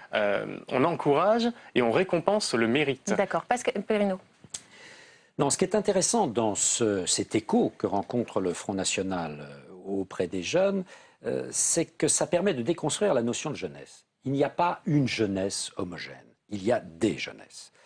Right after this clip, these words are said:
Speaker 3: Et là où le Front National connaît, en effet, un réel écho, euh, au plan électoral, euh, c'est, euh, dans la jeunesse issue de l'enseignement professionnel, dans la jeunesse qui est en difficulté pour s'insérer dans le marché du travail, euh, dans le monde, par exemple, des jeunes apprentis.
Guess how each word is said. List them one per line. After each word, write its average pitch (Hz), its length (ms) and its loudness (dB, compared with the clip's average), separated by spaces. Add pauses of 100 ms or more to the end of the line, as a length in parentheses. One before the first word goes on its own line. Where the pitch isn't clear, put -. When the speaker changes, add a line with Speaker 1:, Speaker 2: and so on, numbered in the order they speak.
(300)
Speaker 3:
Et 113 80 0
là 190 180 4
où 139 60 4
le 123 40 2
Front 139 200 0
National 117 480 2
connaît, 113 520 0
en 82 120 -8
effet, 95 480 -2 (400)
un - 40 -6
réel 101 300 2
écho, - 500 0
euh, - 160 -16
au 98 120 -8
plan 92 200 -4
électoral, 147 560 0 (440)
euh, 127 180 2
c'est, 208 480 4
euh, 135 220 2
dans 123 160 2
la 110 100 4
jeunesse 123 540 2
issue 110 240 0
de 104 60 0
l'enseignement 101 340 0
professionnel, 104 680 -4 (400)
dans 110 100 0
la 117 100 4
jeunesse 127 440 2
qui - 80 -2
est - 160 -4
en 95 80 0
difficulté 113 800 -2
pour 110 160 -2
s'insérer 107 460 0
dans 101 80 -2
le 98 80 0
marché 95 220 -2
du 107 120 -4
travail, 90 520 -2 (420)
euh, 104 160 0
dans 110 160 0
le 107 80 2
monde, 123 240 2
par 107 120 -2
exemple, 104 320 2
des 95 120 0
jeunes 98 320 0
apprentis. 95 580 -4